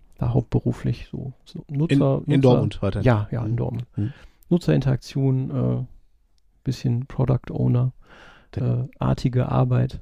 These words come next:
Speaker 3: Das ist dieses coole U-X-Design, wovon alle sprechen.
Speaker 1: Genau, das ist dieses coole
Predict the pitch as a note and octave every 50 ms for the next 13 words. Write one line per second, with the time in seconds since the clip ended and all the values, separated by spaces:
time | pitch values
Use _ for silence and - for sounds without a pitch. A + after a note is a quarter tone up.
0 | - _ - - F2+ D3 - - C#3 B2+ - - D#3 D#3 D3 B2+ A#2 B2 C#3+ D#3
1 | E3 D#3+ - - - A#2 A#2+ - _ - B2 G#2+ G2 G2+ G2+ G#2+ G#2+ G2+ F#2+ G2+
2 | A2+ F2+ G#2+ A2 A2 - - A2+ - F#3+ F#3+ E3 C#3 B2+ C3+ C#3+ D3+ D#3+ D3+ -
3 | D#3+ D#3+ C#3+ - - G#3 G#3